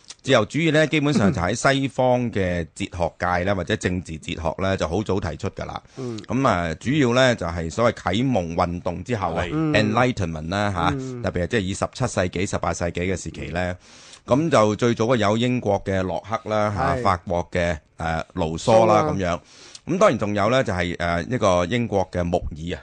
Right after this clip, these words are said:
Speaker 1: John Stuart Mill。
Speaker 3: 係。
Speaker 1: 噉佢嗰本呢，寫咗叫做《論自由》。
Speaker 2: 嗯，嗯。
Speaker 1: 有人譯做自由論啦，嚇，就叫做 On Liberty 呢。咁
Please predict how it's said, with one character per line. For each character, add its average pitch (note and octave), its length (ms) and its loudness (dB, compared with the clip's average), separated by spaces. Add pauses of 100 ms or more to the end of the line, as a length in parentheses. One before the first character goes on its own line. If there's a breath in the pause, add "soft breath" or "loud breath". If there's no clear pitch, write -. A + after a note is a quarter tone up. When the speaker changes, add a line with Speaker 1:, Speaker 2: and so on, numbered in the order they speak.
(200)
Speaker 1:
John B2+ 480 0
Stuart A#2+ 460 4
Mill。 A2 300 4 (160)
Speaker 3:
係。 E2 320 -12
Speaker 1:
噉 - 140 -4
佢 C#3 160 4
嗰 D3 120 4
本 B2 180 2
呢， D3 100 4
寫 B2+ 160 2
咗 C3 140 4
叫 G#2 160 -2
做 F#2 180 0
《論 F2+ 240 0
自 - 140 -12
由》。 F2+ 120 -6 (300)
Speaker 2:
嗯， C3 300 -14
嗯。 A2+ 200 -18 (140)
Speaker 1:
有 G#2+ 100 0
人 F#2+ 120 0
譯 E2+ 80 -6
做 F#2+ 100 -4
自 F2+ 180 -8
由 D#2+ 140 -4
論 E2+ 140 -4
啦， G2+ 100 0
嚇， F#2 160 4
就 G2 120 -2
叫 F#2+ 180 0
做 E2+ 240 -4
On G#2+ 280 4
Liberty F2+ 460 -2
呢。 G2+ 240 2
咁 G#2+ 80 -4